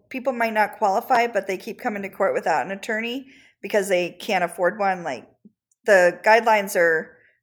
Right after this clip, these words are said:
very, like, I don't know if anyone's f-, familiar with what the, uh,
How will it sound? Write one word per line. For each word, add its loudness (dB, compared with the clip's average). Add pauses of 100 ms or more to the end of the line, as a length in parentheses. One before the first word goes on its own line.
(580)
very, 4
like, -2
I 0
don't -2
know 0
if -4
anyone's -6
f-, -12
familiar -2
with -2
what -4
the, -4
uh, 0